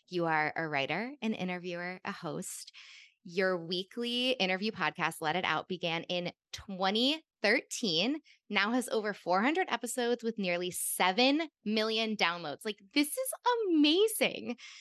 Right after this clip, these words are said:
In twenty nineteen, you also started co-hosting and producing the mental health show Spiraling, another podcast, which is fantastic. And because, you know, um, I am someone who experiences anxiety, like,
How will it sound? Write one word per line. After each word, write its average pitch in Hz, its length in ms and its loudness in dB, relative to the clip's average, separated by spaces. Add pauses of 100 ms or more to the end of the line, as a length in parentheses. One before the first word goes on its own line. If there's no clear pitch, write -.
(520)
In 240 340 6
twenty 208 320 -2
nineteen, 262 400 0
you 214 160 -2
also 170 300 -4
started 185 340 -2
co-hosting 170 480 -4
and 156 100 -8
producing 165 440 -4
the 160 80 -6
mental 160 300 -4
health 165 220 -2
show 156 560 0
Spiraling, 151 640 0
another 151 300 0
podcast, 151 500 -2
which 160 200 -6
is 143 260 -4 (100)
fantastic. 160 640 -2
And 165 100 -4
because, 156 320 -8
you 170 100 -6
know, 156 300 -2 (480)
um, 156 280 0 (120)
I 160 500 2
am 170 120 -6
someone 160 340 -6
who 151 340 -6
experiences 143 800 -6
anxiety, 139 640 -4
like, 139 200 -4